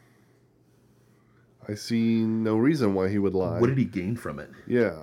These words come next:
Speaker 1: the only, the
Speaker 2: A
Speaker 1: only
Speaker 2: couple T V spots. He didn't have a book or anything crazy like that.
Speaker 1: Exactly.
Speaker 2: He's not making money
Speaker 1: This
Speaker 2: from
Speaker 1: is,
Speaker 2: it.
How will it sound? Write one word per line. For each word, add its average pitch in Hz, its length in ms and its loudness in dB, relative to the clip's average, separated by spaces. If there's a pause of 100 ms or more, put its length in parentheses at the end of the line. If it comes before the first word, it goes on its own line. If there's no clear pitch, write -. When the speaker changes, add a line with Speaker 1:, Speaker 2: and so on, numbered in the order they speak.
(100)
Speaker 1:
the 120 140 0
only, 135 280 4
the 135 120 2
Speaker 2:
A 123 80 6
Speaker 1:
only 131 140 4
Speaker 2:
couple 151 200 8
T 143 160 0
V 123 120 2
spots. 151 380 -4
He 143 60 0
didn't 139 180 2
have 139 120 0
a 107 60 0
book 117 360 0
or - 40 -8
anything 87 300 -10
crazy 92 300 -6
like 95 200 -8
that. - 240 -6
Speaker 1:
Exactly. 117 520 -2 (180)
Speaker 2:
He's 117 100 -2
not 143 100 4
making 110 160 2
money 107 160 2
Speaker 1:
This 123 100 2
Speaker 2:
from 120 120 6
Speaker 1:
is, 104 120 -2
Speaker 2:
it. - 40 -18